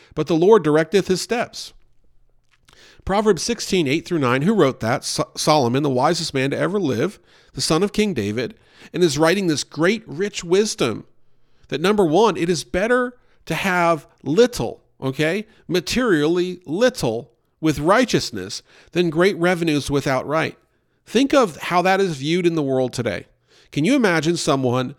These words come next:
that lives in a shack, that doesn't have a car, that doesn't have but one pair of clothes,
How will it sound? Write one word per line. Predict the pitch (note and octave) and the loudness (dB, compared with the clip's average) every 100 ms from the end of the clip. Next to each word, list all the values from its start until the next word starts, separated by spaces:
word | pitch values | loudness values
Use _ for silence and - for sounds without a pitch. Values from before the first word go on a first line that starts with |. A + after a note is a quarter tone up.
| _ _ - | _ _ -2
that | C3+ - | -2 0
lives | C3+ E3+ G3 E3 | 0 0 0 -2
in | F#3 | 0
a | F#3 | 0
shack, | - A2 A2 - | 0 0 0 -2
that | C3+ A2+ | -6 -2
doesn't | D3 D3 F3+ | -2 -2 -4
have | D#3+ F3 | -2 -2
a | F3+ | -2
car, | - - G2+ G#2+ A#2+ | -6 -2 0 0 0
that | A#2 | 0
doesn't | D3 D3+ F3+ | 0 0 -2
have | C#3+ D3+ D3 | -6 -2 -2
but | C#3+ A#2 - | -2 -4 -4
one | C3 E3+ | -2 -2
pair | D#3+ F3 F#3 | -2 -2 -2
of | |
clothes, | F#3 A#2 G#2+ A2 C3+ | -2 -2 -2 -2 -4